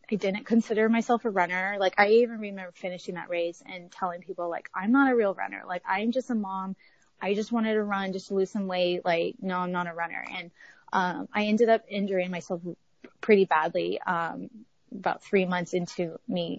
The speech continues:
quote unquote, training. And, um, I had to go to physical therapy for about six, six weeks. I took off from running, and my therapist was telling me, like,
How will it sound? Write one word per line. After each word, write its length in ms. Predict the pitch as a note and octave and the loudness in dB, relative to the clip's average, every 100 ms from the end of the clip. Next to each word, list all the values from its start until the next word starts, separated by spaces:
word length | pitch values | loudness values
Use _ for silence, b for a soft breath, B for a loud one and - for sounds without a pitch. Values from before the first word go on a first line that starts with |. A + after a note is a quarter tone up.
| C4 | -8
quote 220 | - F#3 E3+ | 0 2 2
unquote, 240 | E3+ - | 0 -4
training. 640 | - F#3 F#3 F3 F3 E3 | 2 4 4 4 0 -2
And, 200 | F3+ E3+ | -2 0
um, 260 | E3 E3 D#3+ - | 0 -2 -4 -2
I 100 | G3 | 2
had 100 | G3 | 2
to 80 | F#3+ | 2
go 80 | G3 | 0
to 120 | F#3 _ _ | -2 _ _
physical 260 | A3 G3 F#3 | -6 -4 -2
therapy 400 | F3+ F3+ F3 E3+ | 0 0 -2 -4
for 120 | - | -4
about 220 | E3+ - | -4 -4
six, 300 | - F3 - _ | -6 -8 -10 _
six 280 | - G3+ - | -4 -4 0
weeks. 180 | F#3 - | -2 0
I 80 | F3+ | -2
took 200 | - - | -2 -4
off 120 | F3+ - - | -4 -6 -6
from 220 | - F#3 | 0 2
running, 360 | F#3 E3+ F3 F3 | 2 0 0 -2
and 140 | E3+ B B B B | -4 B B B B
my 320 | G3 F#3 F3+ - - | 2 4 2 -2 0
therapist 420 | G3 F#3+ F#3 F3 | 4 4 2 -2
was 140 | F3+ - | -4 -6
telling 320 | - F3+ F3+ | -4 -2 -2
me, 160 | F3 E3 | -4 -4
like, 360 | - - - | -6 -8 -14